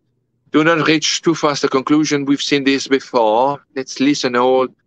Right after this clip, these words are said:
uh, both sounds of the, of the bell. No, not just the ding, but also the dong. So, uh, Bishop Ito arrived and, uh, brought him a dossier he carefully prepared.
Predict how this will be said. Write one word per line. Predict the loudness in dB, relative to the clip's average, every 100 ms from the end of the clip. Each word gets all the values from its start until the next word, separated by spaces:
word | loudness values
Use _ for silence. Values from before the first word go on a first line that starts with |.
| _ _ -2
uh, | 0 2 2 0
both | 2 0 0
sounds | -2 -2 -2
of | -2
the, | 0 2 2 0 0
of | -2
the | 0
bell. | 0 2 0 -2
No, | 0 -2
not | 0 -2 -2
just | -2 -2
the | -2
ding, | 0 -2 -4 -12 _ _ -2
but | 0
also | 0 0
the | -2
dong. | 0 0 -2 -8 -16 _ _ _ _ _ _ -8
So, | -2 2 2 -2 _ _ _ _ _ _ -4
uh, | 0 0 0 -6 _ _
Bishop | 0 0 -2
Ito | -2 0
arrived | 0 0 -2 -4 -12 _ _ _ _ _ _ _ -2
and, | 0 2 0 0 0
uh, | 0
brought | 2 0 2
him | 0 0
a | 0
dossier | 0 0 0 0 -2
he | -4 -8 -12 -2
carefully | 0 0 0 -2
prepared. | -2 -4 -8 _ 0 2 0